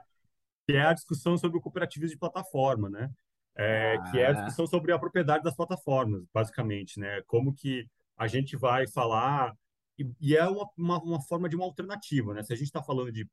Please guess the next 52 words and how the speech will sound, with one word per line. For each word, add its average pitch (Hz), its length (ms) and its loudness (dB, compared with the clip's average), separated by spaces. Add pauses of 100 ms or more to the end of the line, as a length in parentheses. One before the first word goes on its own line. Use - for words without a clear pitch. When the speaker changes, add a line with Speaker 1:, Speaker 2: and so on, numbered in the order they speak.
(320)
Speaker 1:
grandes 131 260 2
plataformas, 113 840 -2
de 110 100 -6
monopólio, 113 680 -2
de 107 100 -4
oligopólio, 117 760 0
né? 117 180 -8
De, 110 240 -8 (340)
de 104 80 -12
controle 117 680 0 (240)
dos 107 160 -8
dados, 127 440 0
a 127 80 -2
gente 135 200 -4 (400)
pensa, 143 440 0
"Ah, 151 160 2
e 117 40 -2 (200)
que, 143 160 -4
que 175 80 -10
a - 20 -6
gente 180 120 -12
vai 202 100 -4
fazer 170 260 2
pra 170 180 -2
isso, 123 280 -2
né? 110 80 -4
Como 113 160 -8
é - 60 -4
que - 60 -6
a 131 40 -4
gente 156 180 -10
pode, 151 340 -4 (460)
é, 123 320 2
trabalhar 135 420 2
com 165 140 4
isso?" 127 240 0
E 131 60 2
aí, 143 180 2
uma 190 220 0
das 151 160 4
alternativas 139 600 -2
que - 120 -12
vem 135 160 0
surgindo, 143 580 -6
né? 127 180 -4
Enfim, 113 400 -10
com 117 200 -8
força 139 600 -4
ou 104 280 -6
com 120 260 -4
alguma 120 400 0
força, 139 560 0